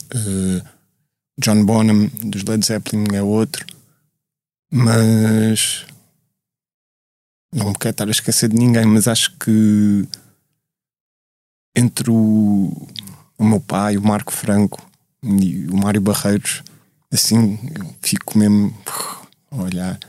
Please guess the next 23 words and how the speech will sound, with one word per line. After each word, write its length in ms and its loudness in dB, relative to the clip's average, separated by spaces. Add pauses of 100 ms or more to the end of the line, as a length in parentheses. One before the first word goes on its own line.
(360)
Adoro 320 0
o 40 0
Samuel 340 2
Palitos, 540 0
adoro, 380 4 (960)
assim, 180 2
os, 160 4 (380)
as 100 0
pessoas 360 2
do 560 -6
nosso 260 2
país, 460 2
os 160 -6
nossos 260 2
bateristas, 720 0 (680)
falo 320 -2
mais 400 4 (240)
sobre 360 0
eles 120 2
porque 260 -8
são 120 -2
as 80 0
pessoas 500 0